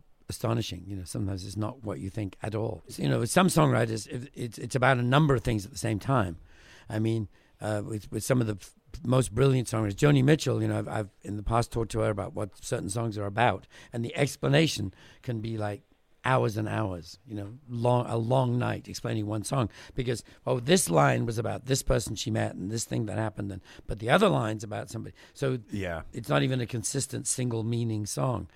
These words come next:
Speaker 1: and, and, you know, which is one of the reasons she's such a genius. So yeah, it, c-, it can get, it can be surprising.
Speaker 2: It can be surpri-
Speaker 1: Carla Bonoff wrote a song, um, uh,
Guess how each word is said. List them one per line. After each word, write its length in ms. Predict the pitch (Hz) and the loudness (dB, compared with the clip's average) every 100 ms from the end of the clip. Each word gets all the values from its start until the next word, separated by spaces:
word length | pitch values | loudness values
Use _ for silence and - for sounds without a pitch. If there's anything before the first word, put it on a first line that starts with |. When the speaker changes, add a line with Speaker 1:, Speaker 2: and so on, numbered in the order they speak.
| - - - | -20 -18 -8
Speaker 1:
and, 260 | 107 107 | -6 -6
and, 300 | 104 104 104 | -6 -6 -6
you 80 | 101 | -6
know, 80 | 82 | -10
which 180 | 80 - | -12 -14
is 100 | 90 | -14
one 120 | 87 | -12
of 60 | |
the 60 | 87 | -12
reasons 220 | 85 92 | -12 -12
she's 200 | - 98 | -10 -12
such 240 | - 92 95 | -12 -12 -14
a 80 | 92 - | -16 -10
genius. 480 | 101 107 95 82 - _ - - | -8 -6 -8 -12 -18 _ -20 -8
So 180 | - 147 | 0 4
yeah, 140 | 143 | 4
it, 100 | 127 | 4
c-, 80 | - | 0
it 140 | 135 - | -8 -4
can 160 | 143 | -2
get, 240 | 127 120 - _ _ - | 0 -2 -4 _ _ -10
it 80 | 143 | -4
can 120 | 165 | 0
be 120 | 160 | 0
surprising. 580 | 139 127 139 143 90 85 | 0 2 4 4 0 -2
Speaker 2:
It 120 | 151 | -2
can 200 | 147 165 | 2 2
be 120 | 156 139 | 2 0
surpri- 160 | 120 | 2
Speaker 1:
Carla 300 | 113 196 185 | 6 8 8
Bonoff 400 | 131 156 165 127 107 | 8 8 8 4 2
wrote 200 | 113 104 | -2 -2
a 80 | |
song, 460 | - 135 120 120 104 _ _ _ _ - | -2 2 2 2 -4 _ _ _ _ -4
um, 480 | 110 107 101 98 104 _ _ - - - - - - - - | 0 0 0 -6 -10 _ _ -6 -4 -6 -12 -12 -12 -12 -8
uh, 420 | 107 107 104 101 | -4 -2 -2 -2